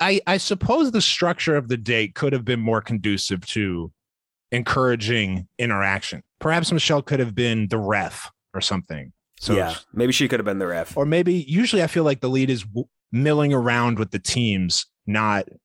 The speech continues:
Speaker 1: off to
Speaker 2: Mm-hmm.
Speaker 1: the side. You know what I mean? You can't
Speaker 2: Well,
Speaker 1: really
Speaker 2: I
Speaker 1: steal her if she's sitting on the couch with
Speaker 2: But
Speaker 1: the
Speaker 2: she,
Speaker 1: host.
Speaker 2: she probably was, she probably would have done that if not, if the first part didn't go so
Speaker 1: Yeah.
Speaker 2: bad. I think the rest of the date was just muted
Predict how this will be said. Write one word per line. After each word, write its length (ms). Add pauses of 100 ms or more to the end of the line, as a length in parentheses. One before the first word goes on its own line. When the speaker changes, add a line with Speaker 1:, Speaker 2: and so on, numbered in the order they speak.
(220)
Speaker 1:
off 220
to 100
Speaker 2:
Mm-hmm. 80
Speaker 1:
the 80
side. 720
You 80
know 80
what 120
I 60
mean? 220
You 60
can't 220
Speaker 2:
Well, 120
Speaker 1:
really 120
Speaker 2:
I 20
Speaker 1:
steal 480
her 140
if 120
she's 240
sitting 340
on 120
the 80
couch 400
with 100
Speaker 2:
But 140
Speaker 1:
the 60
Speaker 2:
she, 100
Speaker 1:
host. 400
Speaker 2:
she 140
probably 460
was, 280 (520)
she 160
probably 540 (640)
would 220
have 180
done 260
that 400 (100)
if 220
not, 320
if 140
the 80
first 360
part 240
didn't 180
go 120
so 140
Speaker 1:
Yeah. 80
Speaker 2:
bad. 180
I 60
think 180
the 80
rest 320
of 100
the 80
date 380 (340)
was 220
just 320
muted 680